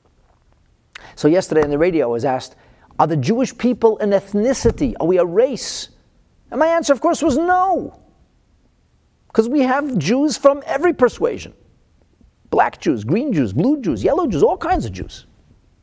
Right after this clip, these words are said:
"So what are the Jewish people?" the interviewer says to me.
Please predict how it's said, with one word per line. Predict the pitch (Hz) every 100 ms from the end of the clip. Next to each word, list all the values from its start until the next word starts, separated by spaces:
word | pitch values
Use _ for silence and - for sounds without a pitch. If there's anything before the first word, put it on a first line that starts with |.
| _ _ _ - _ -
"So | 170
what | 151 220
are |
the | 208
Jewish | 185 233 -
people?" | 285 294 - - - _ _ - - _
the | 139
interviewer | 135 123 107 113 95
says | 95 -
to | -
me. | -